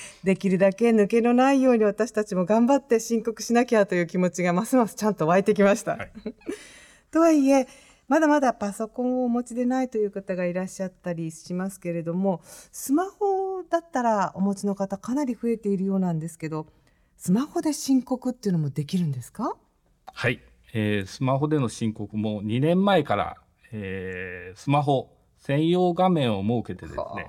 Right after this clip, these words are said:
Speaker 1: あ。
Speaker 2: スマートフォンでも入力がしやすいように、年々、えー、改良が加えられております。
Speaker 1: うん。
Speaker 2: また、えー、アイシーカードリーダーライターをお持ちで、えー、なくても、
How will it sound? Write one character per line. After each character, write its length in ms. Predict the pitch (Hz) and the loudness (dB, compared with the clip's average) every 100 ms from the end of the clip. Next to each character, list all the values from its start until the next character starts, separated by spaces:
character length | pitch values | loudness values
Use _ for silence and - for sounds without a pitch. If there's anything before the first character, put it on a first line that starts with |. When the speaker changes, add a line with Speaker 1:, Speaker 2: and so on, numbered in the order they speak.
| - - | -14 -14
Speaker 1:
あ。 140 | 214 214 233 | -12 -10 -10
Speaker 2:
ス 80 | 233 | -2
マ 200 | 139 156 | 0 2
ー 20 | |
ト 120 | 165 | 0
フ 140 | 160 156 | 0 2
ォ 40 | |
ン 80 | 147 | 2
で 80 | 170 | 2
も 180 | 156 113 | 2 2
入 320 | 120 160 175 | 2 2 2
力 260 | 175 165 | 0 -2
が 160 | 175 165 | -2 -2
し 180 | 151 160 | 0 2
や 140 | 170 | 2
す 200 | 175 214 | 2 0
い 100 | 196 | 0
よ 160 | 160 139 | 0 0
う 40 | |
に、 300 | 117 131 117 - _ _ _ _ | 0 -2 -4 -8 _ _ _ _
年 280 | 127 143 165 | -2 0 2
々、 120 | 175 170 143 - | 4 2 0 -6
え 300 | 120 110 110 | -4 -4 -4
ー、 20 | |
改 340 | 120 120 127 | -2 -2 0
良 220 | 127 127 123 | 0 0 0
が 180 | 147 | -2
加 280 | 147 131 117 | -2 0 2
え 40 | 113 | 2
ら 140 | 110 | 0
れ 80 | 101 | -2
て 120 | 107 | -4
お 80 | 98 | -6
り 80 | 98 | -6
ま 120 | 92 | -10
す。 120 | - | -12
Speaker 1:
う 40 | |
ん。 40 | - - - 131 - 127 - _ _ | -14 -14 -14 -14 -16 -18 -20 _ _
Speaker 2:
ま 160 | 143 143 | -2 0
た、 240 | 123 104 - _ _ | 2 0 -4 _ _
え 260 | 131 123 - | -2 -2 0
ー、 40 | |
ア 60 | 151 | 0
イ 80 | 160 | 0
シ 200 | 175 175 | 0 0
ー 40 | |
カ 180 | 175 170 | 2 2
ー 40 | |
ド 120 | 170 | 2
リ 160 | 170 147 | 0 0
ー 20 | |
ダ 160 | 147 151 | 2 4
ー 40 | |
ラ 120 | 156 | 4
イ 100 | 151 | 2
タ 300 | - - - - _ - | 0 -6 -6 -14 _ -2
ー 60 | |
を 120 | 151 | 0
お 100 | 139 | 2
持 160 | 131 139 | 0 -2
ち 120 | 139 | 0
で、 260 | 147 139 - _ | 0 -2 -6 _
え 300 | 127 117 117 | -8 -6 -4
ー、 20 | |
な 140 | 127 147 | -2 -4
く 80 | - | -2
て 120 | 139 | 0
も、 260 | 135 90 | 0 -2